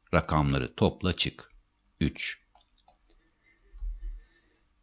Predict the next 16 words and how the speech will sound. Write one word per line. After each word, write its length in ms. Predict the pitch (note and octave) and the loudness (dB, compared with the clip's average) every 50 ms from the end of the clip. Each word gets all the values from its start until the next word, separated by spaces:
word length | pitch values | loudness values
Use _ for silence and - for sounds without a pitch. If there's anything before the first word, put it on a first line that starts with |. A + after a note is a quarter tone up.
| _ _ _ _ _ | _ _ _ _ _
Hepsi 280 | - C#3+ C#3 - - | 12 12 12 12 12
için 200 | F3 - - E3 | 12 12 12 12
tekrarlamayacağım 880 | D#3 - D#3 D3+ - D#3 D3 D3 D3+ F3 F3+ E3+ D3+ C3 D#3+ E3 E3+ D3+ | 12 12 10 12 12 12 12 12 12 12 12 12 12 12 10 10 10 10
çünkü 440 | - - B2+ B2 - C#3+ C3+ A2 G2 | 8 6 6 6 6 4 2 4 6
cümlenin 420 | G2 A2 C3 C#3 D3 C#3+ C#3 C3+ | 8 10 10 12 12 12 12 12
mantığı 640 | C3+ C3+ D3+ D#3 D3 B2+ A2 - - D3 D3+ C#3+ B2 | 12 12 12 12 12 12 10 8 6 6 8 8 12
birebir 400 | B2+ C3 A#2+ G#2+ A2 C3 C3 - - - | 12 12 12 12 12 12 10 8 8 8
aynı. 560 | G2 G2 G2+ F#2+ F2 E2+ D#2+ D#2 D2 D2 D#2+ - - - - - - _ _ _ _ _ _ _ | 10 10 12 12 10 8 8 6 6 4 0 -4 -10 -18 -20 -20 -20 _ _ _ _ _ _ _
Satırdaki, 1300 | - - - - - - - - - G#2 G2 - - G2+ F#2+ F2+ F#2+ F#2+ - - - C#3 C#3+ C#3+ B2+ - - | -16 -12 -10 -8 -4 -4 -2 4 6 6 6 6 6 6 6 8 6 6 6 8 10 12 12 12 12 10 10
matristeki 680 | G2+ G2 F#2 - - - - - - F2+ F#2 - D3+ | 10 10 10 10 8 4 4 4 6 4 4 6 6
satırda 500 | C#3+ - - A2+ A2 - G#2 G2+ F#2+ G#2 | 8 10 10 8 8 8 6 8 8 8
gözüken 720 | G2 F2 F#2 G#2 G#2 F#2 E2 - - G#2 F#2 F2 D#2+ C#2+ - - | 8 10 10 8 8 8 6 6 8 8 8 10 8 6 2 4
ürün 460 | G#2+ G2 G2 G2 G#2 G2 F2 - - - | 6 8 10 10 10 8 8 6 2 0
kimse, 680 | - - A2 G2+ F#2+ - - - D#2+ F2+ A2+ D3 A3 - _ _ _ _ _ _ - - | 4 8 8 8 8 8 6 4 4 4 2 0 -4 -8 _ _ _ _ _ _ 0 4
o 180 | G#2+ A#2 - - | 6 6 6 6
ürün, 440 | G2+ - F2+ G2+ C3 C#3 - - | 6 6 8 6 6 6 2 -4